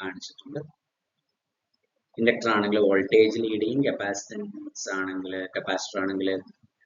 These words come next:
കറന്റ് ലീഡ് ചെയ്യും, വോൾട്ടേജ് ലാഗ് ചെയ്യും. അപ്പൊ വോൾട്ടേജ് ഫേസ് റെഫറൻസിലാണ് ഇത് വരച്ചിരിക്കുന്നത്. അതുപോലെ റെസിസ്റ്റൻസ് ആണെങ്കിൽ രണ്ടും ഒരേ ഫേസിലാണ്, വോൾട്ടേജും കറന്റും ഒരേ ഫേസിലാണ്. ഇതിനകത്ത് നോക്കാനുള്ളത്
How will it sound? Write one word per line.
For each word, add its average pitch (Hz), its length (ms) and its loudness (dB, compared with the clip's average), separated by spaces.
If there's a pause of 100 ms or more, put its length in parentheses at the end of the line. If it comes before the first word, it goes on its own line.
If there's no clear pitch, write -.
(140)
കറന്റ് 113 320 2
ലീഡ് 110 260 2
ചെയ്യും, 139 180 0
വോൾട്ടേജ് 110 480 2
ലാഗ് 107 240 2
ചെയ്യും. 98 180 0
അപ്പൊ 107 140 -8
വോൾട്ടേജ് 113 480 2 (800)
ഫേസ് 120 240 0
റെഫറൻസിലാണ് 110 540 -2
ഇത് 101 80 -2
വരച്ചിരിക്കുന്നത്. - 580 -6 (840)
അതുപോലെ 113 380 4
റെസിസ്റ്റൻസ് 117 600 -2
ആണെങ്കിൽ 113 280 0
രണ്ടും 107 200 -2
ഒരേ 104 260 4
ഫേസിലാണ്, 90 720 -6
വോൾട്ടേജും 90 440 -6
കറന്റും - 320 -12
ഒരേ - 160 -8
ഫേസിലാണ്. - 720 -18 (1900)
ഇതിനകത്ത് 120 380 4
നോക്കാനുള്ളത് 117 680 4